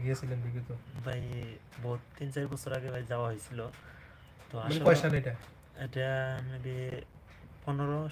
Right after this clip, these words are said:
Speaker 2: ষোলো এরকম আর কি, something কিছু আপনার।
Speaker 1: পনেরো, ষোলো সালে, তিন চার বছর না, প্রায় দশ বছরের কাছাকাছি।
Speaker 2: যাই হোক,
Speaker 1: ওই
Speaker 2: ওরকম।
Speaker 1: তো, এই এমনি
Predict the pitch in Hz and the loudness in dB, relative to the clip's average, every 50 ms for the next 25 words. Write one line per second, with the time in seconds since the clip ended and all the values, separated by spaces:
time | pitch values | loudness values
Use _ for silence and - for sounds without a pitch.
0 | - - - - - - - 135 127 127 123 123 120 117 120 117 - 131 117 110 | -6 -10 -14 -14 -10 -6 -4 -2 -2 -2 -2 0 0 -2 -2 -4 -6 -8 -8 -8
1 | 110 - - - 127 - 123 113 113 - 131 110 110 - 113 - 117 110 - - | -10 -10 -12 -12 -10 -8 -6 -6 -6 -6 -8 -10 -10 -10 -10 -10 -8 -10 -10 -10
2 | - 135 120 131 151 - 302 196 - - - - - - 156 156 165 170 165 - | -10 -10 2 8 12 12 12 12 10 8 2 -6 -2 2 4 6 8 6 6 6
3 | 170 160 165 156 165 160 160 160 160 160 156 151 - 165 160 156 170 170 160 151 | 6 6 6 8 8 8 8 8 6 6 6 4 4 4 6 6 6 6 6 6
4 | 147 143 139 131 123 123 - 139 139 139 131 127 139 143 143 151 143 - 139 127 | 4 4 4 4 2 4 6 6 6 6 6 6 4 4 4 4 2 2 0 0
5 | 127 123 123 - 120 117 117 131 131 123 123 123 120 - - - 127 117 113 113 | 0 0 0 0 -2 -2 -2 -2 -2 -2 -2 -4 -6 -8 -12 -12 -10 -6 -4 0
6 | 123 123 123 123 120 117 113 - - 120 113 135 156 139 135 143 143 143 143 143 | 2 2 4 4 2 2 0 -4 -6 -4 0 2 2 4 6 6 6 6 6 8
7 | 147 156 156 160 160 170 170 175 | 8 8 8 8 8 6 6 6